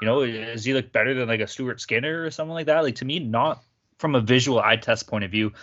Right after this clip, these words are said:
Uh, you gave him the credit for winning the Stanley Cup. Of course you did. No one can ever take that away from him, not even me. But fucking Antti Niemi won a Stanley Cup too, right in front of his <laughs> team. So it doesn't fucking matter, bro. Like, um, so, uh, yeah, for me, Darcy Kuemper, man, like,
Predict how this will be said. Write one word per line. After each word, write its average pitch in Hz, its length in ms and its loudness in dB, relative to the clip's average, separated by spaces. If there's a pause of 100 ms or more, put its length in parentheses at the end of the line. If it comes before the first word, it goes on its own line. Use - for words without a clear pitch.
(200)
Uh, 117 120 4
you 131 180 2
gave 156 280 -2
him 156 80 -8
the 139 80 -4
credit 139 300 0
for 135 80 -4
winning 127 200 -4
the 123 60 -6
Stanley 117 300 -2
Cup. 117 220 0
Of 117 100 -8
course 143 320 -4
you 123 60 -4
did. 123 180 -2
No 131 80 0
one 135 160 -2
can 110 180 -6
ever 156 220 4
take 143 200 -4
that 127 100 2
away 117 180 -2
from 123 140 -8
him, 117 80 -4
not 123 140 2
even 117 200 -2
me. 113 220 0 (200)
But 131 120 -4
fucking 147 340 2
Antti 151 280 0
Niemi 120 360 4
won 98 160 -6
a 90 40 -14
Stanley 98 320 -4
Cup 107 220 -2
too, 101 260 -8
right 95 220 -2
in 92 60 -12
front 95 220 -6
of - 60 -2
his - 100 2
<laughs> - 80 -4
team. - 20 -10 (300)
So 131 180 2
it 143 60 6
doesn't 170 300 6
fucking 139 340 2
matter, 135 380 4
bro. 110 320 -4
Like, 113 200 -6 (400)
um, 151 640 0
so, 165 200 -2
uh, 165 40 0
yeah, 233 240 2
for - 140 -12
me, 233 140 -6
Darcy 233 320 -6
Kuemper, 208 360 -6
man, 233 220 -8
like, 180 220 -2